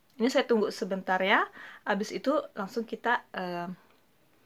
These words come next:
tes gimana dia non-transfernya. Dia ada sedikit di sini, kenapa? Karena mungkin saya pakainya di sini yang di bawah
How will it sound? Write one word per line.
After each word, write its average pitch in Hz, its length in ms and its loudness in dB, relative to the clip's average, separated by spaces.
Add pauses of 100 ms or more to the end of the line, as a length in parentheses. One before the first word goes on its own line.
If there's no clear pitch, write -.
(520)
tes - 480 6 (800)
gimana 202 400 0
dia 214 320 0 (240)
non-transfernya. 196 960 -4 (3000)
Dia 208 160 6
ada 233 160 4
sedikit 226 400 -4
di 226 80 2
sini, 226 400 0
kenapa? 226 400 6
Karena 220 240 6
mungkin 240 240 0 (240)
saya 254 240 6
pakainya 220 480 6
di 226 80 0
sini 233 320 2
yang 226 80 2
di 196 80 0
bawah 214 240 8